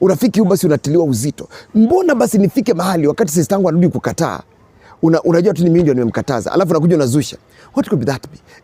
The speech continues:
Does it mean kwamba kuna siri ambayo jamaa anajua kuhusu rafiki yake ambayo huenda watu wengi wajui? Wafikiriaje? Mbona basi wakati huyu msichana alimkataza,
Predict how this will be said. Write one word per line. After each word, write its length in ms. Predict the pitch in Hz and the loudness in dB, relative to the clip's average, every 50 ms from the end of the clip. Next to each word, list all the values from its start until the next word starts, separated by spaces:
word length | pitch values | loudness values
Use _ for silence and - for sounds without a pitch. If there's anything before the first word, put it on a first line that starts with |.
| _ _ _ _ _ - | _ _ _ _ _ -4
Does 180 | - 214 180 - | -2 -2 0 0
it 100 | 302 233 | 0 2
mean 220 | 226 233 247 240 | 2 2 2 2
kwamba 200 | 214 247 202 214 | 2 2 0 0
kuna 200 | - 180 175 170 | 0 0 0 0
siri 220 | 151 - 240 208 190 | 0 0 0 0 2
ambayo 180 | 185 190 202 | 2 2 2
jamaa 200 | 170 170 180 190 | 2 2 0 0
anajua 220 | 170 156 160 185 170 | 0 2 0 0 0
kuhusu 220 | - 165 170 151 | 0 -2 -2 0
rafiki 280 | 151 131 - - - 160 | 0 0 -2 -2 -2 -2
yake 160 | 156 147 151 | -2 0 0
ambayo 380 | 127 123 139 147 143 135 - - _ _ _ _ _ _ _ _ _ | -2 0 0 0 -2 -2 -4 -6 _ _ _ _ _ _ _ _ _
huenda 220 | - 139 165 165 156 | -2 0 2 2 0
watu 140 | 131 - 156 | 0 0 0
wengi 120 | 160 160 | 0 2
wajui? 300 | 156 127 117 135 175 214 247 _ _ _ _ _ _ _ _ _ _ _ - - - _ _ - - | 2 0 2 2 0 0 -2 _ _ _ _ _ _ _ _ _ _ _ -20 -20 -20 _ _ -8 -6
Wafikiriaje? 600 | - 139 107 127 - 120 110 110 90 95 87 - _ - - - - | -6 -4 -4 -4 -2 0 0 0 -2 -4 -8 -12 _ -20 -10 -2 2
Mbona 280 | 175 220 269 269 254 | 2 4 4 2 0
basi 180 | 202 220 180 180 | 0 0 0 0
wakati 240 | 175 - 220 170 208 | 0 -2 0 0 2
huyu 100 | 190 190 | 0 2
msichana 240 | 139 - 151 175 | 2 0 0 0
alimkataza, 580 | 165 139 123 - 131 107 - 151 131 98 95 - | 0 0 0 -2 -4 -4 -4 -4 -4 -4 -6 -8